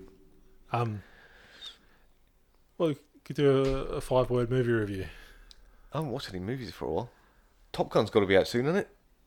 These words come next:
Speaker 1: I think they pushed the release date back.
Speaker 2: Oh, you motherfuckers.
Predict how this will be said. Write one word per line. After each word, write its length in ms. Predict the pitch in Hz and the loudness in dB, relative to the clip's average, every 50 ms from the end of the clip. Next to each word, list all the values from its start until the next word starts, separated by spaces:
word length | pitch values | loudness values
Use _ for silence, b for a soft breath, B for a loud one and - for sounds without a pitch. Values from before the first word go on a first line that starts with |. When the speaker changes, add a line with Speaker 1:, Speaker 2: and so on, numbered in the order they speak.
| _ _ _ _ _ _ _ _ _ _ - | _ _ _ _ _ _ _ _ _ _ -20
Speaker 1:
I 60 | - | -20
think 200 | - - 127 120 | -8 -6 -6 -2
they 120 | - 113 | -2 -4
pushed 260 | 104 - 113 107 - - | -4 -4 -6 -8 -6 -8
the 100 | 110 95 | -8 -10
release 260 | 95 92 104 110 - | -8 -8 -8 -8 -6
date 220 | - 120 107 104 | -4 -6 -6 -4
back. 260 | 104 101 101 95 - - - _ _ _ | -6 -6 -6 -8 -12 -14 -20 _ _ _
Speaker 2:
Oh, 120 | - - - - | -20 -20 -18 -20
you 200 | - - - - | -20 -18 -18 -18
motherfuckers. 640 | - - - - - - - - - - - - | -18 -18 -20 -18 -16 -16 -16 -14 -16 -16 -16 -16